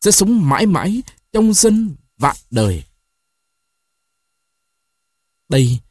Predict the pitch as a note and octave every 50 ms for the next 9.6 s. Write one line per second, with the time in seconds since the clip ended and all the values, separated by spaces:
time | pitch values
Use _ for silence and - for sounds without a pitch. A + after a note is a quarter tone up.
0 | _ _ _ _ - C#3 - - C3+ C3 A#2+ - - B2+ A#2 G#2 - B2 A2 F#2+
1 | E2+ D#2+ - - _ _ _ _ _ E3+ F3+ F#3 F3 D3+ - C3 A#2 C3 F3+ A#3+
2 | B3 - _ _ _ - B2+ C3 A2 F2 - - D#3 D#3+ E3 D#3 - - - A#2+
3 | G#2 E2+ - - _ _ _ _ _ - E3+ D#3 D3 G3+ G3 C#3+ A#2 G2 - -
4 | - D#3+ E3 E3 - A#3 A3+ - - F3 F3 C#3+ B2 A#2 F#2+ E2 C#2+ - _ _
5 | _ _ _ _ - - - D3+ F3 E3 C#3 A#2+ C#3 F#3 F3 - F3 G3 E3+ C3
6 | A#2+ A2+ G2+ E2+ D#2+ - - E3+ E3+ - A2+ G2 F2 D#2 D2 - _ _ _ _
7 | _ _ _ - A#2+ C3 F3 F#3+ E3 - E3+ E3+ E3+ E3+ E3 D#3 _ _ _ B2+
8 | A#2+ G#2 F2 D#2+ - _ - G3+ - - - B2 G2 E2+ C#2+ - _ _ _ _
9 | _ _ _ _ _ - C3+ C#3+ D3+ D3 D3 G3+